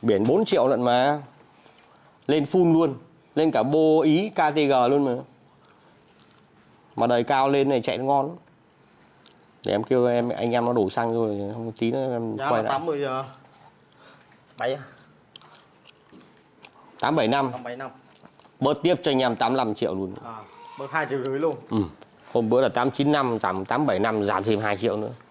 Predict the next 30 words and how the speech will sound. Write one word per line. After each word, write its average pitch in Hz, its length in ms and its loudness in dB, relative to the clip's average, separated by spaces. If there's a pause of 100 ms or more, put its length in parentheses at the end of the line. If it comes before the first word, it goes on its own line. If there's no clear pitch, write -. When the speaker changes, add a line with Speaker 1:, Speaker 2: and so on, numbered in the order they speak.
(920)
Speaker 1:
Giá 120 200 0
nào 131 180 0
cũng 120 80 -2
bán. 123 260 0 (1700)
Cầm, 160 160 0
cầm 165 180 2
cho 185 80 2
anh 190 80 2
ít 214 80 4
xăng 202 200 2
lên 190 120 4
lầu 165 120 4
hai 180 180 2
ấy. 202 100 -2 (1600)
Ừ. 110 180 -4 (1900)
Đấy. 135 260 0 (680)
Sài 127 180 -2
Gòn 123 220 2
luôn. 156 240 2 (380)
Năm 151 160 0
chín 160 240 -2
X 190 160 0
một 135 240 2
hai 165 160 2
bảy 123 160 4
hai 151 180 2
bảy 127 140 4
một. 120 220 2 (380)
Biển 110 160 2
đẹp. 131 220 0